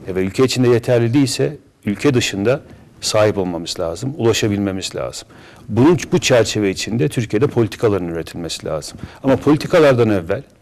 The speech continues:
bence bir strateji üle-, üle-, üretilmesi gerekiyor. Burada da hedef belli.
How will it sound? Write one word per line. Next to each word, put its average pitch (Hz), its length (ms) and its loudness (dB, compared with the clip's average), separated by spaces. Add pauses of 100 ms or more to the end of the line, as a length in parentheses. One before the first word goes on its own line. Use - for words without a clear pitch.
(260)
bence 135 240 4
bir 131 80 4
strateji 117 480 0
üle-, 95 340 -4
üle-, 101 480 -4
üretilmesi 92 540 -6
gerekiyor. 82 440 -12 (380)
Burada 147 240 6
da 135 80 6
hedef 135 380 2
belli. 113 340 2